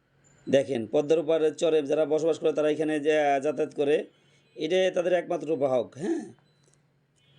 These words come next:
ওকে এভরিওয়ান, ভালো থাকবেন। কোনো এক সময় হয়তো আবার নতুন কোনো ভিডিও নিয়ে আপনাদের মাঝে চলে আসবো, আশা করি ভালো লাগবে। আমার চ্যানেলটিকে অবশ্যই সাবস্ক্রাইব করবেন, ফলো করবেন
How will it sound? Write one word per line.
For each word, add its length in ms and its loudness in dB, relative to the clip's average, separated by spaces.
ওকে 340 2
এভরিওয়ান, 600 0
ভালো 220 0
থাকবেন। 320 -2
কোনো 180 -2
এক 100 0
সময় 200 -6
হয়তো 260 2
আবার 140 2
নতুন 220 -2
কোনো 180 -4
ভিডিও 240 -2
নিয়ে 120 0
আপনাদের 300 0
মাঝে 260 -6
চলে 180 0
আসবো, 380 -2
আশা 200 -2
করি 160 2
ভালো 220 2
লাগবে। 540 0
আমার 640 0
চ্যানেলটিকে 420 0
অবশ্যই 280 0
সাবস্ক্রাইব 500 0
করবেন, 400 -2
ফলো 260 2
করবেন 500 -2